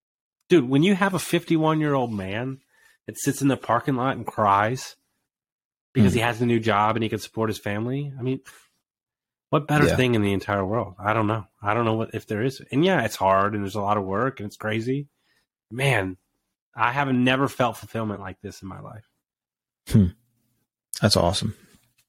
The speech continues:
Speaker 2: All right. So now you said you got thirty employees and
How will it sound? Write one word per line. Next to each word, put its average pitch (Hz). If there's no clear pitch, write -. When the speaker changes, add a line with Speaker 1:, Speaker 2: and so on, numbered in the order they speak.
Speaker 2:
All 110
right. 107
So -
now 123
you 107
said 98
you 101
got -
thirty 101
employees 95
and 90